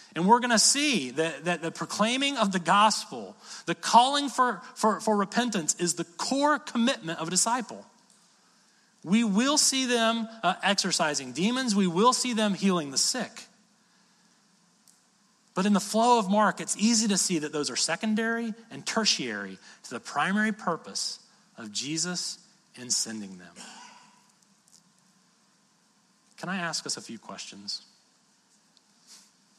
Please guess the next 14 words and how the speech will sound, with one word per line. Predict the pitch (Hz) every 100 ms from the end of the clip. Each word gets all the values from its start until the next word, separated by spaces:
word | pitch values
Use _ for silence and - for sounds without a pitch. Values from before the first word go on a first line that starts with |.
| _ _ -
This | 127
is | 107
gonna | 95
hurt. | 90 85 - _ _ _ _ _ _ _ _ _ _ _ _ _ _ _ _ _ -
How | 175 214 233
long | 139 131 127 110
has | 107
it | 104 113
been | 110 104
since | 110 107
we | 113
shared | 104 113 101
the |
gospel | 101 95 87 - 87 87